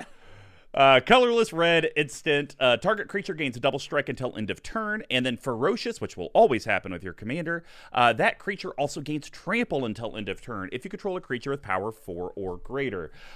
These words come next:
Uh, also, you might be wondering why I say that's always gonna happen with your commander. Well, it's 'cause negative counters, if it gets less than four power, he dies.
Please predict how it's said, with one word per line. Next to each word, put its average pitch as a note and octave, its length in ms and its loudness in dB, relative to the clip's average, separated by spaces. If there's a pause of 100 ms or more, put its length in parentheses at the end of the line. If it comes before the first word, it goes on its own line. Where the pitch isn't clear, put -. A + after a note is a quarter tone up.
(120)
Uh, F#2+ 420 4
also, E3+ 260 4
you A3+ 120 0
might D3 120 2
be B2+ 80 -2
wondering A#2 300 -2
why G#2 120 6
I - 20 0
say A#2+ 120 -4
that's G2+ 140 -4
always G2+ 180 -4
gonna G#2 120 -6
happen A2+ 220 2
with G2+ 100 -8
your G2 80 -10
commander. A#2 500 -6
Well, C#3 140 0
it's C#3 100 -8
'cause F3+ 180 4
negative C#3 480 2
counters, C#3+ 540 -4
if C3 140 -8
it C3 40 -2
gets C3+ 160 -8
less B2+ 220 0
than C3+ 140 -8
four C3 160 -4
power, D3+ 340 2
he D#3+ 160 -8
dies. C#3+ 540 2